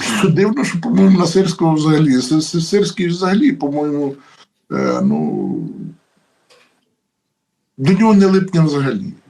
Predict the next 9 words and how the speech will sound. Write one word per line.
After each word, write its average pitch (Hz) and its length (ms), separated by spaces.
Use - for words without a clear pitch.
Тобто 185 260
він 247 140
займається 226 480
війною, 247 600
і 208 280
що 226 300
цікаво, 214 580
що 208 380
Залужний 170 840